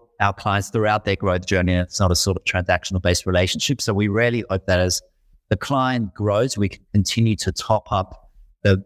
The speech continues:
the funds made available to their clients, and we can support them throughout their growth journey. And the process is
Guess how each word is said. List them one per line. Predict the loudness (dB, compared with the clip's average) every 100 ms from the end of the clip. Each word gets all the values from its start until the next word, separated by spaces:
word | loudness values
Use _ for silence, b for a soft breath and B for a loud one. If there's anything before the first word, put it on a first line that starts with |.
| -2
the | -4
funds | 0 0 2 0
made | 0 0 0
available | 2 0 0 -2
to | 0
their | 0
clients, | 0 -2 0 0
and | 0
we | -2
can | -2
support | -6 -4 0 0
them | 0
throughout | -2 0 0 0
their |
growth | -2 0 -2
journey. | -2 -2 0
And | 0 0
the |
process | -2 -2 0 0 0
is | 0 -2